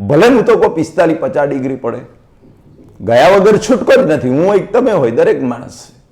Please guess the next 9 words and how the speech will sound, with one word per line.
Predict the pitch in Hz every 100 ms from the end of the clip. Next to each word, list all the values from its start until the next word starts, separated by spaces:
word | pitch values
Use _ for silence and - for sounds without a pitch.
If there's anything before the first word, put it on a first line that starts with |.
| _ _ _ _ _
નોકરીવાળાએ | 107 113 - 190 202 196 196 196
નોકરીએ | 190 175 196 202 202
જવું | 190 196 180
પડે, | 208 202 - - - _ _ -
ધંધાવાળાએ | 147 156 180 185 185 185 190 147
ધંધા | 160 165 185
પર | 196
જવું | 180 190 196 170
પડે, | 202 208